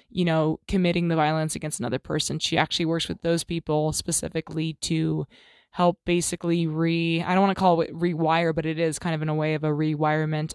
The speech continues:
of these people's brains and to awaken different parts of the brain to help regulate,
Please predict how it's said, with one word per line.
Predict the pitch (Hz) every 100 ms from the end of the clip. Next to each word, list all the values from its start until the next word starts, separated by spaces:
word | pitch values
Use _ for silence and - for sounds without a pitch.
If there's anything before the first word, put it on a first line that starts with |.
| -
of | 160 156 147 - _
these | - 156 170 160 -
people's | 175 160 160
brains | 143 165 151 156 151 151 143
and | 156 156 151
to | - 151
awaken | 151 156 156 156 147 147 147 _ - _ _
different | 165 165 160
parts | 160 151
of | 156
the |
brain | 147 160 156 151 -
to | 165 147
help | 147 156 147 - - _ _ _
regulate, | - 170 160 160 151 147 151 - -